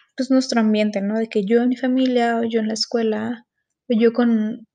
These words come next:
las personas a mi alrededor, pues, ustedes también, con, ustedes con las personas a su alrededor, em, para hacer un mejor ambiente, por favor. Y ya,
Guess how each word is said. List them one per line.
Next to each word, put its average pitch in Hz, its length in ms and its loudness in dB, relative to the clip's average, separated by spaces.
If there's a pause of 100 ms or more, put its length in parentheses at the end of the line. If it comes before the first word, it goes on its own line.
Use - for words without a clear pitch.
(160)
las 226 180 -4
personas 220 360 -4
a - 20 0
mi 233 60 2
alrededor, 220 720 0
pues, 247 200 -8
ustedes 285 260 0
también, 277 280 0
con, 214 240 -4
ustedes 226 340 -4
con 254 80 -2
las 240 100 -6
personas 208 340 -2
a - 40 -12
su 220 60 -2
alrededor, 214 500 0 (680)
em, 208 240 -2
para 202 120 2
hacer 214 280 -2 (220)
un 226 120 0
mejor 226 280 -4
ambiente, 196 420 -6
por 240 140 -12
favor. 240 340 -4 (2000)
Y 214 220 0
ya, 226 400 -2